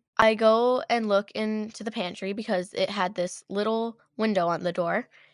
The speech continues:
and it looks exactly the way I saw it. It had a little window in it, and the shelves were exactly the same, like, it, the same length. It, just everything was the same. It was crazy.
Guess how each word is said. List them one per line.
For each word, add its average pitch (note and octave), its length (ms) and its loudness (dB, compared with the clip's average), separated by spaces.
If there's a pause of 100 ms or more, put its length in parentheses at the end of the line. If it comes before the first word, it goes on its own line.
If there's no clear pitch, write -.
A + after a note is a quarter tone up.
(280)
and G#3+ 520 4
it G#3+ 80 2
looks A3 280 0
exactly G3 680 0
the F3+ 120 -2
way E3 120 2
I D#3+ 120 0
saw - 280 -2
it. - 140 -10
It F#3+ 140 2
had F#3 280 0
a F3+ 80 -2
little G3 320 2
window A3 360 4
in G3+ 120 0
it, G3+ 220 -2 (580)
and F#3 580 4 (280)
the F#3 100 2
shelves B3 420 6
were A#3 120 0
exactly A3+ 680 -2
the A3 80 -8
same, A#3 600 -4 (420)
like, E3 320 -2 (420)
it, A3+ 220 4
the G3 160 0
same F#3+ 320 0
length. C4+ 560 2
It, - 220 -6 (340)
just G#3 280 -2
everything F#3 480 0
was E3+ 180 -4
the F3+ 100 -8
same. - 400 -6 (320)
It G3 80 2
was F3+ 120 -4
crazy. - 540 -2